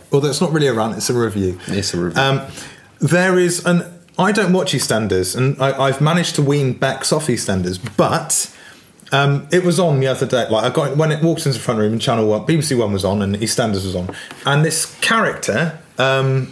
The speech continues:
Speaker 1: who I think is meant to be a love rival for Martin or something.
Speaker 2: I,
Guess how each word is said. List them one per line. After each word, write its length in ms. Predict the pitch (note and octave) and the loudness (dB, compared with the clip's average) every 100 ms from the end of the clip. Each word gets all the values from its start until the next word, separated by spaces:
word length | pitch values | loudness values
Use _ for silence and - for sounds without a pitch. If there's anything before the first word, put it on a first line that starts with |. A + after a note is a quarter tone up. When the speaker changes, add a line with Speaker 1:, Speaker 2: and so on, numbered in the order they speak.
| - | -2
Speaker 1:
who 160 | E3 C#3+ | 2 2
I 80 | C#3+ | 2
think 480 | - - G#3 G#3 F3 | -2 0 2 2 2
is 100 | D#3+ | 2
meant 220 | D#3+ D3+ | 0 2
to 60 | |
be 80 | D#3 | 2
a 40 | C#3+ | 2
love 300 | C#3+ C3+ C3+ | 2 0 2
rival 420 | C3+ C3+ C3 B2+ | 2 2 0 0
for 160 | - | 0
Martin 560 | B2+ C3+ D3+ D#3+ D#3 F3 | 0 2 2 0 2 2
or 120 | E3+ | 2
something. 520 | - F3 D#3+ F#3 G#3 | 0 -2 0 2 2
Speaker 2:
I, 160 | G#2+ | 0